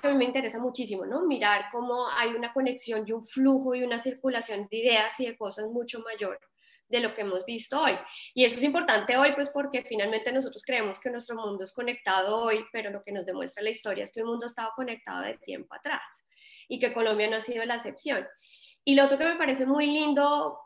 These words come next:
eh, en particular a mí fue muy sorpresivo cuando empecé a explorar la historia del consumo, es que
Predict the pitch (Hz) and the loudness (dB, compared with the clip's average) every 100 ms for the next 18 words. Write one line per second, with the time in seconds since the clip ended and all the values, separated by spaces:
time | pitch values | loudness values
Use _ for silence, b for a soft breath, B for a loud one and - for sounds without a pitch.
0 | _ _ 247 240 247 240 233 240 269 240 | _ _ -4 -2 -2 -2 -4 0 0 2
1 | 220 220 262 285 285 285 285 285 294 285 | 4 4 4 2 2 2 2 0 -4 -2
2 | 240 190 262 269 269 247 226 202 - 240 | -2 -2 0 2 0 -4 -6 -10 -8 -2
3 | 240 254 262 269 269 269 285 285 285 269 | 0 0 -2 0 0 0 -2 -2 2 2
4 | 262 - 233 220 - - 247 | 0 -4 -6 -6 -8 -6 -4